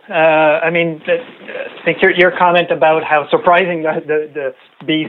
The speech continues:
C or Vancouver market has been in twenty twenty, I think applies pretty much to all housing markets across Canada.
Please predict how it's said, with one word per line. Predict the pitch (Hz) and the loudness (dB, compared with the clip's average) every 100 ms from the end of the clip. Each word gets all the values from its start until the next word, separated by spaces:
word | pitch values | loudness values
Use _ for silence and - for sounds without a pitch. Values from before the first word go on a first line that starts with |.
| - | -2
C | 165 | -2
or | 135 | 0
Vancouver | 147 135 156 147 | -4 -2 -2 0
market | 139 139 143 143 | 2 2 2 0
has | 131 | 0
been | 127 143 135 | 0 0 0
in | 131 | -4
twenty | 147 131 | -4 -4
twenty, | 127 170 160 135 | 0 2 2 2
I | 127 | 0
think | 143 135 | 0 -2
applies | - 135 127 123 131 - | 2 4 4 4 0 -2
pretty | - 143 | 0 0
much | 120 127 | 0 -2
to | 143 - | -6 2
all | 135 139 135 | 4 6 4
housing | 127 123 135 | 2 -2 -4
markets | 123 127 127 - | -6 -6 -8 -16
across | - 120 113 | -4 -4 -2
Canada. | 143 131 127 107 101 | -2 0 -2 -6 -10